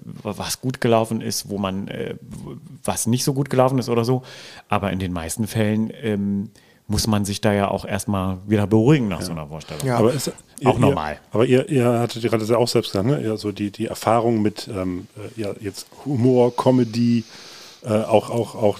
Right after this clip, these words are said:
Speaker 2: so im Liedgut, äh, das war gar nicht gegeben. Es gibt ja
Speaker 1: Mhm.
Speaker 2: auch in Deutschland immer noch diese schöne Trennung zwischen E und U,
Speaker 1: Mhm.
Speaker 3: Hm.
Speaker 2: äh,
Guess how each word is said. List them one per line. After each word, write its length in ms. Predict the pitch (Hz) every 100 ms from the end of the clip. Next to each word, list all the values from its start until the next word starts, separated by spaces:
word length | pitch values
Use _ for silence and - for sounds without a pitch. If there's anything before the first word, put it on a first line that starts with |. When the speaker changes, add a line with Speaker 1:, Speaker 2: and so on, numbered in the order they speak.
| - 135
Speaker 2:
so 180 | 113
im 100 | 110
Liedgut, 460 | 104 135 - 131 120
äh, 120 | 139
das 200 | 110 110
war 140 | 113 107
gar 160 | 110
nicht 140 | 104 -
gegeben. 360 | 101 107 127
Es 120 | 123 -
gibt 180 | 120
ja 80 | 117
Speaker 1:
Mhm. 60 | 113
Speaker 2:
auch 100 | 110
in 60 | 110
Deutschland 320 | 110 113 104
immer 80 | 101
noch 100 | 98
diese 220 | 98 95
schöne 240 | - 95
Trennung 400 | - - 98 98
zwischen 320 | - - - -
E 200 | 110 110
und 200 | 95 -
U, 200 | 196 156
Speaker 1:
Mhm. 300 | 120 110 127 127
Speaker 3:
Hm. 260 | 139 113
Speaker 2:
äh, 680 | 107 107 107 107 110 123 135